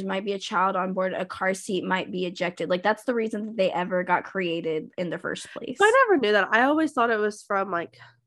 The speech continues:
Speaker 2: a driving standpoint, like the, um, the new driver stuff.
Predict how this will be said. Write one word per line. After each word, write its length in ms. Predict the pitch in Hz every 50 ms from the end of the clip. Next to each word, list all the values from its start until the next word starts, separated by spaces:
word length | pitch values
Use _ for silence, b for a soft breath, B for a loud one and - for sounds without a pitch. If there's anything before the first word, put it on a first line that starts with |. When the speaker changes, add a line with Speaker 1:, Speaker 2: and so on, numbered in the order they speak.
| _ _ 214
Speaker 2:
a 60 | 208
driving 360 | 196 208 180 180 185 190 202
standpoint, 640 | 196 - 196 196 202 196 214 208 196 208 208 - -
like 260 | 190 190 180 180 - _
the, 220 | 214 202 202 208 185
um, 340 | 175 170 165 147 - - - b b b b b b b b b _ _
the 140 | - 214 202
new 240 | 208 202 196 196 185
driver 500 | - 185 139 - 170 180 208 202 202 208
stuff. 480 | 208 - - 214 208 208 208 208 208